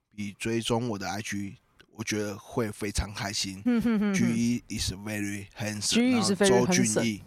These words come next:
Speaker 2: 周俊毅，
Speaker 1: 对，
Speaker 2: 嗯。
Speaker 1: 因为他对我来说是我觉得就是一开始对我喜剧也是蛮帮助的。
Speaker 2: 嗯。
Speaker 1: 开心。
Speaker 2: 嘿。
Speaker 1: 然后我有，后面有个活动可以宣传吗？
Speaker 2: 哎，我先补充一下G一那个部分。
Speaker 1: 嗯，
Speaker 2: 我今天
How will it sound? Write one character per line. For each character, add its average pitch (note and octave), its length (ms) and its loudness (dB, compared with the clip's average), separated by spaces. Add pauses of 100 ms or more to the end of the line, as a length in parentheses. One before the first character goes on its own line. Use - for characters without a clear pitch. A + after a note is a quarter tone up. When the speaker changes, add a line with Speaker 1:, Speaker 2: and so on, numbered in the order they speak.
Speaker 2:
周 F#3 240 4
俊 F3+ 300 0
毅， F3+ 300 0
Speaker 1:
对， F#3+ 100 2
Speaker 2:
嗯。 F3 120 0
Speaker 1:
因 A#2+ 80 -2
为 B2 60 -2
他 C3+ 160 -2
对 E3+ 200 4
我 A#2 100 2
来 G#2 140 -4
说 A#2+ 360 -2 (460)
是 B2 300 0
我 G#2 240 -4
觉 G#2+ 180 -4
得 A2 260 -4 (200)
就 B2 160 -6
是 A#2+ 60 -6
一 B2 40 -2
开 A#2+ 260 0
始 G#2+ 200 -4
对 A#2 180 -2
我 G2 280 -6
喜 G#2 140 -4
剧 A2+ 220 -4
也 G#2 100 -2
是 A#2 220 -4
蛮 G2 300 -8
帮 G#2 260 -8
助 G2+ 220 -6
的。 - 260 -14
Speaker 2:
嗯。 G3+ 760 2
Speaker 1:
开 G#2+ 160 -2
心。 G#2 340 -2
Speaker 2:
嘿。 D#3+ 320 -2 (240)
Speaker 1:
然 A#2+ 120 -2
后 D3 180 4
我 B2 200 2
有， A2 280 0 (320)
后 - 140 -6
面 G3+ 140 4
有 C#3 80 2
个 C#3 100 2
活 C3 240 2
动 C#3 240 0
可 B2+ 160 0
以 A#2 100 0
宣 A#2+ 280 -2
传 G#2 200 -6
吗？ F#2+ 220 -10
Speaker 2:
哎， A3 160 6
我 G3 100 8
先 D#4+ 160 6
补 B3 160 0
充 A#3 140 4
一 A3 40 4
下 A3+ 120 6
G G#3 460 2
一 F#3+ 100 -6
那 G3 260 4
个 F3+ 220 4
部 E3+ 100 0
分。 F3 140 0
Speaker 1:
嗯， - 20 0
Speaker 2:
我 G3+ 80 6
今 C4+ 160 6
天 C#4 240 4